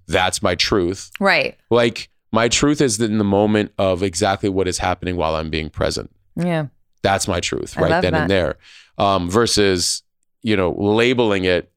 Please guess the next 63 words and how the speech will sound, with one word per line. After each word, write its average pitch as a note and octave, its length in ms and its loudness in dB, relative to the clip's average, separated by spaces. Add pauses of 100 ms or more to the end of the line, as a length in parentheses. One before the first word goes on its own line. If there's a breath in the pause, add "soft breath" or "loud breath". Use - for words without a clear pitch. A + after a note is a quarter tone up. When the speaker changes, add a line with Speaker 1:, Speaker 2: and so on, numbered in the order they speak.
(140)
Speaker 1:
and G2 100 -6
saying, F#2+ 460 0
you G2 100 -2
know, F2+ 160 0
"Well, F2+ 300 0
all A#2 320 2
people F#2+ 260 -2
are F2+ 60 0
this E2+ 240 -4
way, F2 140 2
so F2 120 -4
therefore E2+ 400 -2
this F#2 260 -4
is F2 80 -4
my E2 140 -2
truth." - 380 -6
It's F2 120 -6
like, F#2 200 -2 (280 soft breath)
well, A2+ 120 0
no, A#2 400 2
all A2+ 180 2
of G2 80 -4
your G2 160 0
experiences B2+ 460 -2
have F#2 100 -4
been E2 120 -4
this E2+ 140 -6
way, D#2 260 -2
and F2 180 -6
you F#2+ 80 -6
can F#2+ 120 -6
change F#2 280 -4
at E2+ 40 -2
any E2 200 -2
given D2 260 -6 (140)
point - 220 -6
in - 80 -14
time. F2+ 400 -4 (580)
So F#2+ 640 0
that's A2+ 280 0
why F2 320 2
I E2+ 40 -2
think F2+ 240 -4
we're F2+ 100 2
that, E2 380 0
you F#2+ 100 -4
know, F2 60 -2
when F2 80 -2
I E2+ 80 -2
think F#2+ 220 -2
of, - 340 -4
you G2 100 -2
know, F2+ 60 -2
people E2+ 160 -2
say, D#2+ 100 -2
"Listen, G2+ 240 0
I'm G2 120 -2
just F2+ 120 -4
expressing F2+ 400 -4
my D2+ 80 -4
truth." G#2+ 380 -2
It's - 100 -6
like, E2 160 -2